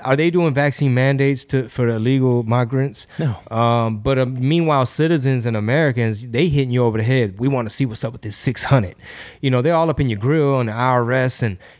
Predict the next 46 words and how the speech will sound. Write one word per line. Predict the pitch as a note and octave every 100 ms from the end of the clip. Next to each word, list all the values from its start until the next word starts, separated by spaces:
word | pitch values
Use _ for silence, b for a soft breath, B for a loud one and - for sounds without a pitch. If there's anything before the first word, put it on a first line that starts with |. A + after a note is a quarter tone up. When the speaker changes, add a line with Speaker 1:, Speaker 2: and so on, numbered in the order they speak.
| -
Speaker 1:
you | A#2+
can't | D3 C3+
go | B2 C#3+
here. | C#3+ C#3+
What, | B2+ C3 B -
they | C3+
really | C#3+ F#3+
trying | E3+ D#3
to | B2+
push | D#3+ C3+
this | B2
vax | G2 B2 C#3 -
passport. | C3+ C3+ C3 - C3 C3 - b b -
It's | A2+
very, | A2 A#2+ F#3+ F#3+ D#3+
very, | C3+ C#3 B2
very | G#2+ D#3 D#3
scary. | A2 - D3+ C3+ G2 F#2+ - b b
You | -
know, | B2+ A2+
y'all | A#2+ E3+
might | C#3+
as | A#2
well | A#2+
just | A2+
go | C3+ B2
live | C3 C3
to |
China, | - D#3 C#3+ G#2 G#2 -
in | C3
China | A2+ E3 C#3+ G2
then, | F#2 F#2
or | G2+
Australia, | A2 - D3+ D3+ G#2+ F#2 F#2 B B B _
or | A#2+
New | A#2
Zealand, | B2+ C3 D3 G2 E2+ b b _
where | A2+
they | A2 A#2+
really, | B2 B2+
you | A#2+ A#2+
see | - C3
that | A2+
communism | - C#3+ C3 A2+ G#2+ G2+
kicking | - A2+ A2
in. | G#2+ F#2